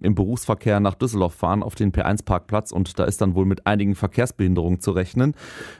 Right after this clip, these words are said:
Außerdem natürlich die Black Week ist gestartet. Also es gab ja erstmal nur den Black Friday, jetzt mittlerweile die Black Week.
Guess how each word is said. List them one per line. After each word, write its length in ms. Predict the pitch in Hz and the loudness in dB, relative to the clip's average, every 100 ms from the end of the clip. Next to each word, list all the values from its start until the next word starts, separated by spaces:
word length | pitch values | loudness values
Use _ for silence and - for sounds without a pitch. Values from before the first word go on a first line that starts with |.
| - | -2
Außerdem 320 | 120 135 165 | 0 2 4
natürlich 500 | 156 - 151 143 - | 4 2 2 2 0
die 160 | 123 | 0
Black 320 | 113 117 147 - | 2 2 0 0
Week 320 | 98 190 - | 0 0 0
ist 200 | 104 - | -2 0
gestartet. 680 | 92 - 85 95 147 151 - | -4 0 0 0 -2 -2 -4
Also 140 | 92 | -2
es 80 | 87 | -2
gab 160 | 107 - | -2 -2
ja 80 | |
erstmal 300 | - 104 113 | -2 2 4
nur 160 | 101 107 | 4 4
den 160 | 101 95 | 4 2
Black 180 | 98 | 0
Friday, 440 | - 117 120 143 143 | 0 0 2 2 0
jetzt 180 | 113 - | 0 -2
mittlerweile 460 | 107 104 92 98 98 | -2 0 0 0 -2
die 80 | |
Black 300 | 82 87 87 | -2 -2 0
Week. 260 | 98 127 - | 2 2 0